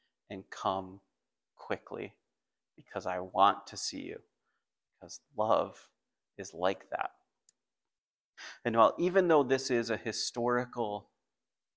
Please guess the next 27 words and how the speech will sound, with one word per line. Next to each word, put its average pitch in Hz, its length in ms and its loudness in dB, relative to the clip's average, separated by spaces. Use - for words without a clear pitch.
story, 104 680 0
this 120 260 -2
is 143 160 0
about 113 340 4
Solomon 107 720 4
and 104 240 0
his 104 240 -4
first - 420 0
bride, 104 380 6
there - 220 2
are 175 340 4
parallels 98 920 0
that 104 140 2
are 98 100 0
very 120 460 -2
interesting. - 540 -10
And 127 80 6
the 143 60 8
story 214 460 10
basically 180 560 8
goes 143 300 8
like 123 240 6
this. 143 300 8
A 143 80 10
young 151 460 8
woman 113 420 4
who's 117 380 -2